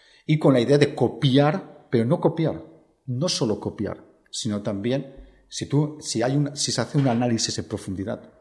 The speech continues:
eh, de la película, si te coges la, la escena, la más conocida, ¿no? de la, de la ducha, claramente, y si haces un decoupage y comparas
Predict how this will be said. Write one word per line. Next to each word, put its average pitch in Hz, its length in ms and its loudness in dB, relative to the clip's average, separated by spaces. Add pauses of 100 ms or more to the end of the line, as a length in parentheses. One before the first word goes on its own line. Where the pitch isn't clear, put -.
(640)
eh, 92 80 -14
de 101 120 -4
la 101 140 -6
película, 127 560 -2 (380)
si - 120 -10
te 101 80 -4
coges - 320 -4
la, - 600 -6
la 101 140 -8
escena, 101 540 -4 (400)
la 87 160 -14
más 101 200 -6
conocida, 87 440 -8
¿no? 92 160 -10
de 92 120 -10
la, 85 200 -10
de 92 120 -10
la 87 80 -8
ducha, 107 340 -8 (640)
claramente, 151 760 4 (280)
y 117 60 -4
si 123 120 -2
haces 143 220 -2
un 127 60 2
decoupage 107 520 -2
y 151 140 -6
comparas 135 920 2